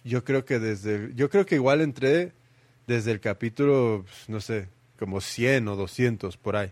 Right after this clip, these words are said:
O sea que hace, y ya va por el, como el mil quinientos. No digo que me haya escuchado todos, pero ha habido mucho rambling. Entonces, me cuen-, me encuentro de que conforme, voy a decirlo de la manera más sencilla, me he hecho más mayor,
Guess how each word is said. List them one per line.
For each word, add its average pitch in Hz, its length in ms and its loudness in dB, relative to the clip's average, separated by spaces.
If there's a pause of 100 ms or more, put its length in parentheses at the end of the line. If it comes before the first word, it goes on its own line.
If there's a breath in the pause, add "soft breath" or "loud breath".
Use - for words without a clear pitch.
(160)
O - 40 -20
sea 104 140 -6
que 95 140 -8 (380 soft breath)
hace, 143 400 -4 (400)
y 123 140 -8
ya 127 140 4
va 135 180 2
por 135 160 2
el, 113 180 -2
como 104 240 -4
el 107 120 -4
mil 113 240 -4
quinientos. 107 600 -6 (1080 loud breath)
No 147 160 4
digo 156 220 8
que 135 80 2
me 120 120 4
haya 120 120 4
escuchado 98 380 -4
todos, - 320 -12
pero 120 180 -4
ha 131 40 2
habido 143 280 4
mucho 123 360 0
rambling. 98 360 2 (140)
Entonces, 123 500 -2 (400 soft breath)
me 131 200 2
cuen-, 185 280 4
me 135 120 0
encuentro 165 340 0
de 120 120 0
que - 280 -6
conforme, 135 720 0 (560)
voy 165 140 6
a 208 100 6
decirlo 165 380 0
de 143 80 2
la 120 80 0
manera 117 320 0
más 110 160 -4
sencilla, 95 280 -14
me 104 140 -8
he 147 120 4
hecho 151 200 -2
más 131 260 -2
mayor, 110 500 0